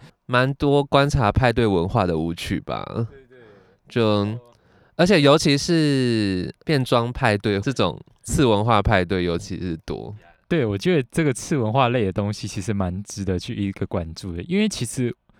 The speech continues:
Speaker 2: 舞曲最一开始的发明很多是在次文化的 party 上出现的。
Speaker 1: 嗯。
Speaker 2: 对，然后后来大家才觉得这种，哇，这种风格好适合拿来跳舞，才变得一个比较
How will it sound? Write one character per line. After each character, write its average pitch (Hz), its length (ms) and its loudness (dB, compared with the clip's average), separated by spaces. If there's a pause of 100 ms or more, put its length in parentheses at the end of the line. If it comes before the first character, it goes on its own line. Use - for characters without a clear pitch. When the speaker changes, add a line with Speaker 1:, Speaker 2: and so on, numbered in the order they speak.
(540)
Speaker 2:
舞 151 160 0
曲 - 180 -4 (300)
最 151 200 0
一 - 20 -4
开 131 140 0
始 - 140 -8
的 87 160 -2
发 98 280 -2
明 85 280 -6
很 85 160 -8
多 92 200 -4
是 98 120 -8
在 85 480 -6 (160)
次 - 240 -8
文 87 140 -2
化 90 220 -2
的 85 80 -6
party - 420 -10
上 - 240 -14
出 113 220 -16
现 123 360 -6
的。 85 100 -6
Speaker 1:
嗯。 82 140 -12 (200)
Speaker 2:
对， - 120 -8 (320)
然 95 160 -2
后 104 240 -2 (680)
后 226 140 4
来 170 120 8
大 175 120 4
家 180 80 4
才 147 120 0
觉 120 160 -2
得 117 60 0
这 147 100 -2
种， 139 120 -4
哇， 135 240 -2
这 - 80 -16
种 117 180 -6
风 120 220 -12
格 95 180 -8
好 87 160 -16
适 - 160 -12
合 104 60 -6
拿 90 80 -6
来 85 100 -8
跳 92 220 -8
舞， 101 260 -16
才 95 240 -6
变 101 160 -4
得 90 140 -8
一 98 140 -12
个 101 360 -10
比 101 80 -14
较 113 400 -10